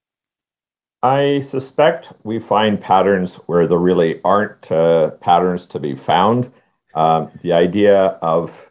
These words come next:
randomness is something we don't understand. So if we see a string of, of words that, uh, appears to be harder, that could just be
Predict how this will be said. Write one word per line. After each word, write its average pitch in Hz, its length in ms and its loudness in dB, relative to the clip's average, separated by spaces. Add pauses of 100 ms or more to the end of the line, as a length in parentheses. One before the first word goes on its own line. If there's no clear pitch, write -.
(160)
randomness 113 800 0
is 76 140 -10
something 95 420 -4
we 90 140 0
don't 92 240 2
understand. 90 720 -2
So 76 200 -4
if - 140 -4
we 71 100 -6
see 87 220 -6
a 82 100 0
string 101 400 -2
of, 85 240 -2 (360)
of 80 180 -2
words 107 400 2
that, 90 200 2
uh, 87 280 2 (320)
appears 143 640 -2
to 107 100 -6
be 95 160 -4
harder, 151 560 -2 (280)
that 95 280 -2
could 107 180 -4
just - 320 -2
be 120 380 0